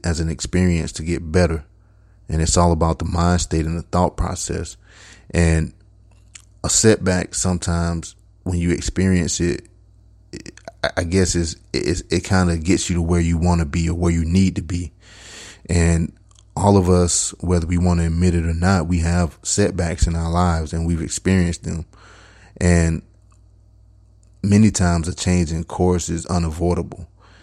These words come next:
It's not the setback that's the problem. It's what we do after we have the setback that matters. And I think we waste a lot of time wondering how we did something,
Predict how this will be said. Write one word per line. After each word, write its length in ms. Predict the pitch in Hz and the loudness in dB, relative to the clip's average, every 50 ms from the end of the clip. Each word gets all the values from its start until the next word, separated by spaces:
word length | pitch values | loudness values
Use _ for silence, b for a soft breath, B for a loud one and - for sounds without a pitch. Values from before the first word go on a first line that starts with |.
| b b b b b | b b b b b
It's 200 | - 87 76 82 | -2 0 2 2
not 220 | 90 95 95 90 | 2 2 2 0
the 60 | - | -2
setback 640 | - - - - 92 95 95 71 - 90 90 80 - | -2 -2 0 4 4 4 4 4 0 -2 -2 -2 -4
that's 200 | - - - - | -6 -8 -8 -8
the 100 | - - | -10 -12
problem. 580 | - - - - 92 95 92 90 85 87 85 82 | -4 -2 0 0 2 2 0 0 0 -2 -2 -2
It's 120 | 85 - | -4 -2
what 160 | - 90 80 - | 0 0 0 0
we 140 | 90 90 | 0 -4
do 320 | 82 78 78 92 95 101 - | -4 -2 0 2 4 4 2
after 300 | - - 92 92 - - | 2 0 -2 0 0 0
we 160 | 85 87 82 | 0 0 0
have 180 | 80 80 80 78 | 2 0 0 -2
the 80 | 82 80 | -2 -4
setback 540 | - - 80 80 - - 95 92 85 78 | -2 -2 -2 -2 -2 -2 -2 -2 -2 -4
that 100 | - - | -4 -6
matters. 500 | - 95 87 87 92 90 80 80 78 - - B B B B B B B B B B B | -4 0 2 2 4 4 2 -2 -4 -8 -14 B B B B B B B B B B B
And 120 | - 85 85 | -2 0 0
I 60 | 80 | 2
think 340 | 73 - 95 92 87 - - - | 2 4 2 2 2 0 -2 0
we 120 | 92 90 | 2 2
waste 320 | 87 73 87 87 82 - | 4 4 4 2 2 0
a 40 | - | -2
lot 260 | 87 90 85 82 85 | -2 -2 0 0 0
of 80 | 85 85 | -2 2
time 500 | - - 87 87 87 87 87 85 80 80 | 2 4 4 4 4 2 2 0 -2 0
wondering 360 | 85 85 85 85 82 82 82 | 0 0 0 2 0 0 0
how 180 | 85 85 82 85 | 0 -2 -2 -2
we 140 | 80 87 78 | -2 -4 -4
did 280 | 76 95 85 87 82 | 0 2 2 2 2
something, 520 | - - 90 82 76 - - 85 80 80 | 0 -2 -2 -2 -2 -4 -4 -4 -4 -6